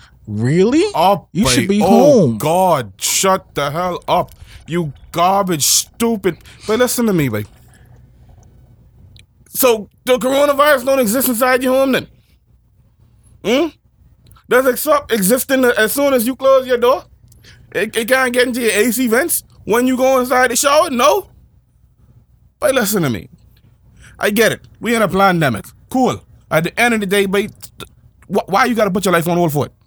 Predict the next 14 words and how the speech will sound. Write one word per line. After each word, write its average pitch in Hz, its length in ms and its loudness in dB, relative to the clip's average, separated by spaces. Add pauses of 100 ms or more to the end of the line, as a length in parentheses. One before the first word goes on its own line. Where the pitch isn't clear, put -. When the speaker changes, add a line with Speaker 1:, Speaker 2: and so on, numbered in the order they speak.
(480)
Speaker 2:
That 143 120 -2
means 196 200 0
I 185 80 0
supposed 190 260 -6
to - 40 -6
stop 196 220 0
working? 180 360 -2 (240)
Bills 220 240 -2
stop 233 240 -2
coming 247 220 0
in 240 120 2
then? 143 160 -4 (260)
Yeah? 214 300 0 (1040)
Huh? 247 260 4